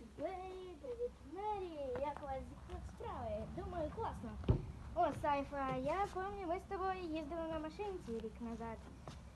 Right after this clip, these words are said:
Або ж ти водила машину. Це було прикольно. О, привіт, Петрик. Скоро ти будеш прикольним мутантом. Ох, Свинтус,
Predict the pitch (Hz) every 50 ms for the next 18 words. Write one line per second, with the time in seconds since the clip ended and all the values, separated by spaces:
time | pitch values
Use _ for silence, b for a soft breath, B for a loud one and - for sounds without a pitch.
0 | - - - - - 370 311 359 302 - - - 285 269 247 247 226 233 233 226
1 | 220 214 214 220 - 220 214 208 214 214 233 - - 403 339 370 349 330 - 302
2 | - - 240 220 226 233 226 226 233 - - - - - - 370 392 359 349 -
3 | - 370 381 285 277 - - - 269 262 240 - 254 254 - - - - - -
4 | - - - - - - - - - - - 359 381 392 330 370 339 294 349 320
5 | 330 - - 294 285 - 269 277 302 302 320 311 302 311 320 - 269 240 262 240
6 | - 247 254 - - - - - - - - - - - - - - - - -
7 | - - - - 403 403 381 - - - - 262 269 277 254 240 - 240